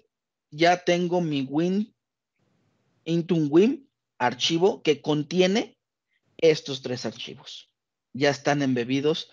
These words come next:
Ahora sí, a partir de esto, yo voy a decirle a, a, a Microsoft Intune que me suba una nueva aplicación. La abro. Pesa nueve megas.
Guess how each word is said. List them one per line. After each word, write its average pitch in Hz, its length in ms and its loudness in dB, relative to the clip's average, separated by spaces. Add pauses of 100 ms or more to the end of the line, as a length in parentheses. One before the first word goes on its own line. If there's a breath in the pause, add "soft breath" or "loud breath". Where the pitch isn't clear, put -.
(400 soft breath)
Ahora 143 400 4
sí, 180 360 -10 (100)
a 123 160 -12
partir 135 440 -8
de 156 200 4
esto, - 400 -4 (580)
yo 135 240 4
voy 135 220 4
a 143 80 2
decirle 131 480 -2
a, 120 260 -4
a, 92 460 -6
a 95 40 -4
Microsoft 117 560 -4
Intune 147 460 2
que 123 160 4
me 113 180 6
suba 156 460 4
una 139 240 2
nueva 123 260 0
aplicación. - 720 -2 (3500)
La 95 220 -4
abro. 151 360 0 (1120 soft breath)
Pesa 120 260 -2
nueve 131 200 2
megas. 165 560 0